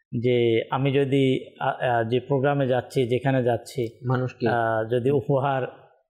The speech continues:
Speaker 1: নিয়ে না যায়,
Speaker 2: আমি,
Speaker 1: তাহলে মানুষ
Speaker 2: ইমরান
Speaker 1: কি
Speaker 2: ভাই,
Speaker 1: বলবে?
Speaker 2: আমি বাসায় ছিলাম,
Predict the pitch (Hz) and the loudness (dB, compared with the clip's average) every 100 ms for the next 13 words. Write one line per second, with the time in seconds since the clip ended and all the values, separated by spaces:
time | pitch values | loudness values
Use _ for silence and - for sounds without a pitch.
0 | _ _ _ _ - 139 160 165 151 135 | _ _ _ _ 0 2 4 2 2 0
1 | 117 113 98 - - _ _ - 143 160 | 0 -2 -2 -10 -20 _ _ -4 0 0
2 | 151 147 147 135 165 160 160 160 156 151 | 0 0 0 2 2 2 2 2 2 0
3 | 156 160 135 135 160 156 131 113 | 0 0 -2 0 -2 -2 -4 -2